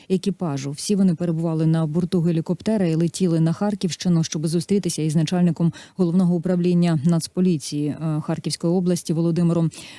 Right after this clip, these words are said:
е, Тимошко. Інші жертви — це одна дитина і четверо дорослих. Вони перебували неподалік від місця падіння, е, гвинтокрила. Також відомо про двадцятьох п'ятьох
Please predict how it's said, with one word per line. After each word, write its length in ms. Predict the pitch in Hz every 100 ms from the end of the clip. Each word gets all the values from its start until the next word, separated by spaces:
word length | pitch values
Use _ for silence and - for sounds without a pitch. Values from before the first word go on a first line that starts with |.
| -
е, 160 | 156 160
Тимошко. 600 | 208 196 170 - - 135 139 -
Інші 380 | 160 208 - 165
жертви — 480 | 180 208 202 180 156
це 160 | 165
одна 260 | 156 160 160
дитина 500 | 175 - 220 208 160
і 220 | - 160 156
четверо 440 | 185 170 170 165
дорослих. 560 | 165 175 208 196 170 156
Вони 240 | 170 185
перебували 600 | 180 156 160 170 180 165 - - -
неподалік 720 | 190 180 190 180 185 190 -
від 220 | 165 156
місця 400 | 160 175 165 175
падіння, 540 | 143 165 147 160 160 160
е, 420 | - - - 175
гвинтокрила. 960 | 170 156 151 180 165 170 175 151 147
Також 320 | 147 196 185 156
відомо 380 | 160 180 165
про 240 | 139 165 151
двадцятьох 640 | 151 175 - 156 190 190
п'ятьох 540 | - 165 156 180 180